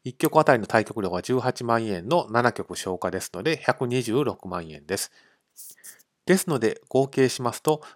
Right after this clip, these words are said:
王将戦の賞金プラス対局料は六百二十六万円ということに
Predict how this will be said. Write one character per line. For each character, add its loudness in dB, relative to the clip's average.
王 2
将 2
戦 -2
の -2
賞 0
金 -6
プ 0
ラ 6
ス -2
対 2
局 -4
料 -2
は 4
六 -4
百 0
二 0
十 2
六 -4
万 2
円 2
と -18
い -4
う 0
こ -4
と -10
に -6